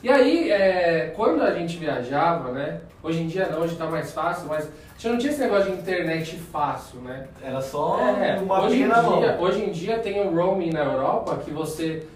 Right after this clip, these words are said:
Speaker 1: tem o chip que vale em vários países. Aquele dia você chegava no país e tinha que comprar o chip. Então se fosse fazer um intercâmbio de quinze países, você voltava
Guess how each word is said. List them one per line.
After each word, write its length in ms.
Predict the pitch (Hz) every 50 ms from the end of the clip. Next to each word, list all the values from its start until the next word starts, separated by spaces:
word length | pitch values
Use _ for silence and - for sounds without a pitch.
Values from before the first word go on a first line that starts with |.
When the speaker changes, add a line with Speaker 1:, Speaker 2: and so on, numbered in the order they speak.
| - - -
Speaker 1:
tem 180 | 175 170 180
o 60 | 185 175
chip 320 | 165 - 185 202 202 -
que 120 | - 233 226
vale 240 | 214 214 214 220 220
em 20 |
vários 260 | 214 202 - - - -
países. 440 | - 262 247 226 220 240 254 269 254
Aquele 300 | 240 - - 240 247 240 -
dia 120 | 202 240 -
você 220 | - - 175 165
chegava 360 | 160 - 185 175 190 196 233
no 120 | 254 247 247
país 180 | - 214 220 -
e 40 | 254
tinha 60 | 254
que 60 | 262
comprar 180 | 247 247 262 269
o 20 | 269
chip. 260 | - - 170 165 - - - - - - - - -
Então 120 | - 190 196
se 100 | 196 226
fosse 220 | - 220 226 220 233
fazer 160 | 226 208 214
um 40 | 208
intercâmbio 380 | 208 202 196 202 196 196 190 -
de 40 | -
quinze 220 | 208 220 226 233 -
países, 260 | 214 208 208 214 -
você 100 | 247 240
voltava 340 | 226 226 226 220 220 226